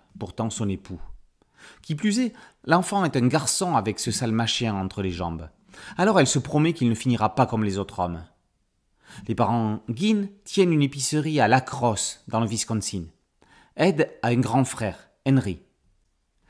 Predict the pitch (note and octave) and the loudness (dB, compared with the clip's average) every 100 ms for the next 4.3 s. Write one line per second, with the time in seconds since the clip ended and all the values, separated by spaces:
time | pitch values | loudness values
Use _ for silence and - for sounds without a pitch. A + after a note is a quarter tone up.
0 | - - A#2 B2 D3+ - A#3+ A#3 - _ | -20 -8 -4 -2 -2 0 0 0 -12 _
1 | A2+ B2+ D3+ G3+ G#3+ G3 - - - F3 | 2 4 6 2 -2 -6 -12 -10 -4 0
2 | F#3 D3 D#3 C#3 - G3 D3+ D3+ D3+ D#3 | 2 0 2 2 4 2 2 2 4 2
3 | C3+ A#2 - A2 - B2 A#2 A#2 - G2 | 2 -2 -6 -10 -4 -2 0 -2 -4 -8
4 | - - | -10 -12